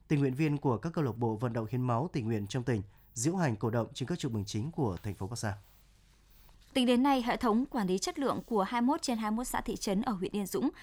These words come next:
Speaker 2: được Ban chỉ đạo iso tỉnh công nhận phù hợp tiêu chuẩn quốc gia iso chín không không một hai không một năm. Theo đó, cơ bản các địa phương đã thực hiện nghiêm túc việc áp dụng, duy trì hệ thống quản lý chất lượng, xây dựng báo cáo, kế hoạch theo quy định, lưu trữ hệ thống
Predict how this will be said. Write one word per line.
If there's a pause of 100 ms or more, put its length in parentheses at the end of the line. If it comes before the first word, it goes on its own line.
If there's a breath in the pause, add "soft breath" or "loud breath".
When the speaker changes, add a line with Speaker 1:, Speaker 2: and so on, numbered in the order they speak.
(180 loud breath)
Speaker 2:
được
Ban
chỉ
đạo
iso
tỉnh
công
nhận
phù
hợp
tiêu
chuẩn
quốc
gia
iso (280 loud breath)
chín
không
không
một
hai
không
một
năm. (720 loud breath)
Theo
đó,
cơ
bản
các
địa
phương
đã
thực
hiện
nghiêm
túc
việc
áp
dụng,
duy
trì
hệ
thống
quản
lý
chất
lượng, (420 loud breath)
xây
dựng
báo
cáo,
kế
hoạch
theo
quy
định, (360 loud breath)
lưu
trữ
hệ
thống